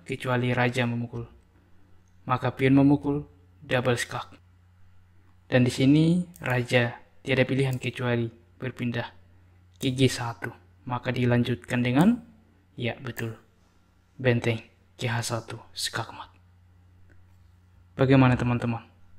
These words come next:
Permainan indah, pengorbanan menteri yang indah dari Akiba Rubinstein kali ini. Semoga menginspirasi bagi kita dalam bermain catur selanjutnya.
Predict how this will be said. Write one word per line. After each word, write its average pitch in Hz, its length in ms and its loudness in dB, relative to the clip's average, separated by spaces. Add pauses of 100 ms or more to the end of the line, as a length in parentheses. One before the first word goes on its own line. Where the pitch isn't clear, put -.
Permainan 123 480 0
indah, 123 320 -2 (640)
pengorbanan 127 560 4
menteri 131 400 2
yang 123 80 -4
indah 123 320 -6 (320)
dari 120 320 -4
Akiba 120 400 -2
Rubinstein 117 560 -4
kali 110 320 -8
ini. - 80 -20 (880)
Semoga 123 400 -2
menginspirasi 120 640 0
bagi 139 240 -2
kita 185 320 -4 (480)
dalam 120 320 0
bermain 117 240 -2
catur 120 400 -8 (160)
selanjutnya. 117 560 -10